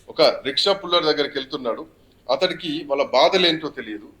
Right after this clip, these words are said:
పేదవాళ్ళ దగ్గరికి వెళ్ళి వాళ్ళ గుడిసెల్లోకి వెళ్ళి ఫోటోలు దిగుతున్నాడు, but వాళ్ళ తన బాధలేంటో కూడా తెలియదు అంటూ కూడా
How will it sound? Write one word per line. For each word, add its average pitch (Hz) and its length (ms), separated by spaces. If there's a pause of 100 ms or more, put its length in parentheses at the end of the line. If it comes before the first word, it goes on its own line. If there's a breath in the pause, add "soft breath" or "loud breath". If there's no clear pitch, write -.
(300)
పేదవాళ్ళ 190 340
దగ్గరికి 160 360
వెళ్ళి 165 220
వాళ్ళ 139 220
గుడిసెల్లోకి 165 420
వెళ్ళి 160 120
ఫోటోలు 160 340
దిగుతున్నాడు, 139 520 (400 loud breath)
but 165 120 (180)
వాళ్ళ 135 140
తన 147 300
బాధలేంటో 165 640
కూడా 151 220
తెలియదు 131 560
అంటూ 147 180
కూడా 135 260